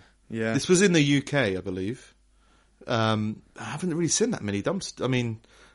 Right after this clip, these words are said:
Speaker 2: by restaurants and stuff like that, so maybe.
Speaker 1: It's just so weird. Like, I've never been, I've,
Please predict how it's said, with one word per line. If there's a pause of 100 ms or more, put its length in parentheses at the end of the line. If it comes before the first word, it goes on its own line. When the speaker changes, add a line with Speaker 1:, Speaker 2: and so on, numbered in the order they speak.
(180)
Speaker 2:
by
restaurants
and
stuff
like
that,
so
maybe. (760)
Speaker 1:
It's
just
so
weird.
Like,
I've
never
been, (840)
I've,